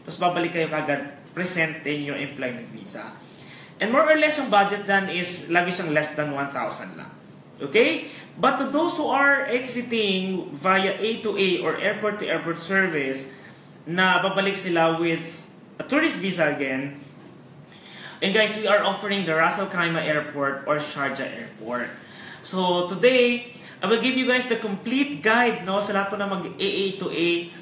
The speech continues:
service sa amin dito po sa M P Q. Um, number one, guys, is of course you have to book your ticket to us para po mai-book na natin, mai-reserve natin yung seat mo on that certain date na nire-request mo.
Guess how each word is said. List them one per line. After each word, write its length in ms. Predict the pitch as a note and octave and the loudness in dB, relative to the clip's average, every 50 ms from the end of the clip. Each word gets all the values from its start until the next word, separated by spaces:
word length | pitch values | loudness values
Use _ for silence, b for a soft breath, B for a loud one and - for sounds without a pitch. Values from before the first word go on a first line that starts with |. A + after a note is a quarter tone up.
| B B - | B B -10
service 480 | - F#3+ G3 G3 F#3 F#3+ G3+ G3 - - | -2 2 2 2 4 2 -2 0 0 0
sa 160 | B2+ D#3+ E3 | 2 2 2
amin 160 | D#3+ E3 E3+ | 0 -2 -4
dito 240 | E3 E3 E3 E3 E3+ | -2 -2 -2 -2 -2
po 80 | - | -4
sa 160 | D#3+ D#3+ - - | -4 -4 -4 -2
M 240 | - D#3+ D#3+ C#3 | -2 -2 -4 -4
P 160 | - D#3 C#3+ - | -6 -6 -6 -6
Q. 400 | - C3 B2+ B2+ B2+ B2+ C3 C3 B B B B B B B B B B B - | -8 -8 -8 -6 -6 -8 -8 -10 B B B B B B B B B B B -2
Um, 640 | C#3+ D3+ D3+ D3+ D3+ D3+ D3 D3 D3 D3 C#3+ C#3+ C#3+ B B B B B B B | 0 2 4 4 4 2 0 -2 -4 -6 -8 -10 -12 B B B B B B B
number 240 | - G3 A3+ C4+ | -2 2 4 6
one, 160 | D4 D4+ D4 B3 | 6 6 4 2
guys, 240 | A#3 A3 A3 G3 | 2 2 0 0
is 80 | G3 F#3 | -4 -8
of 80 | F#3+ F#3 | -6 0
course 240 | G3 G3+ G3+ G3+ | 2 2 2 2
you 40 | F#3+ | 0
have 120 | F3 E3+ F3 | 0 0 -2
to 80 | E3+ | -4
book 240 | D3+ F#3 G#3 G#3 A#3 | -2 -2 -2 -2 -2
your 80 | G#3+ G#3+ | -4 -4
ticket 320 | G#3 F#3+ - F3+ E3+ F3 | -4 -4 -2 -2 -2 -2
to 160 | - - - | -2 -4 -4
us 480 | A#2 B2 C3+ - - - - - - B B B B B B B B B | -2 -2 -2 -2 -4 -6 -8 -10 -12 B B B B B B B B B
para 320 | E3 F3 F3 F3+ F3 F3 | 4 4 6 6 4 -2
po 400 | F3 F3 E3+ E3 - - - - | 0 2 2 2 2 0 -4 -6
mai-book 640 | D3+ E3 D#3+ C#3+ D#3 D#3+ D#3+ D#3 - C3+ G3+ A3 G#3+ | 0 0 2 2 2 2 0 0 -2 0 2 2 2
na 160 | F#3 F#3 E3 | 2 0 0
natin, 240 | D#3+ D#3 D3 D#3 D3+ | 2 0 0 0 -2
mai-reserve 480 | E3 C#3+ D3 E3 E3 E3 E3+ F3 E3 D#3+ | -2 -2 0 0 0 0 2 0 2 2
natin 320 | D#3+ D#3 D3+ D#3 D#3 D#3 | 0 -2 -2 -2 -6 -6
yung 80 | D3+ - | -6 -6
seat 400 | - - - F#3 E3+ E3+ E3 E3+ | -6 -6 -4 -4 -4 -4 -4 -4
mo 160 | D#3+ C3+ D3 | -4 -4 -4
on 160 | D3+ D3+ C#3+ | -6 -4 0
that 240 | D3 D3+ D#3 D3+ - | 0 0 0 0 -4
certain 480 | - E3 D#3 D#3 D3+ D#3+ D#3 D3 C#3 | -2 -2 -2 -2 -2 -4 -6 -6 -6
date 240 | B2+ D3 D3 C#3 C#3+ | -4 -4 -4 -2 -4
na 80 | D3 D3 | -4 -4
nire-request 880 | D3 C#3+ C#3 C3 C#3 C#3 C#3 C3+ C#3 C#3 C3 B2 A#2+ A#2+ - - A#2+ | -4 -4 -4 -2 -2 -2 -2 -4 -6 -8 -10 -10 -10 -10 -10 -12 -10
mo. 240 | A2+ A#2 B2+ D3+ B | -10 -10 -10 -10 B